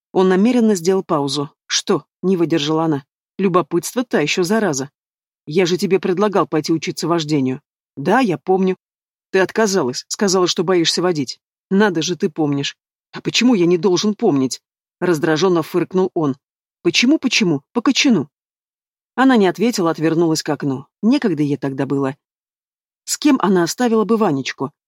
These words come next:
С няньками? В таком нежном возрасте? Ну нет. И плюс грудное вскармливание.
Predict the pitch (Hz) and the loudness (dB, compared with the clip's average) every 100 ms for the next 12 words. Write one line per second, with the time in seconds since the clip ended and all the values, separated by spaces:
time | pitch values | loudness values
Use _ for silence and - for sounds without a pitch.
0 | - - 226 226 - 151 143 _ _ _ | -10 0 2 2 0 -6 -8 _ _ _
1 | - 202 - 196 196 208 160 170 220 226 | -4 -2 2 2 4 2 2 0 0 0
2 | 180 160 190 170 - 190 175 147 131 - | 0 0 -2 -4 -2 0 2 0 -4 -12
3 | _ _ _ 196 185 196 175 185 170 160 | _ _ _ -4 0 0 -2 -2 -2 0
4 | 175 165 - 196 165 139 143 143 | 0 0 -2 0 0 -2 -4 -8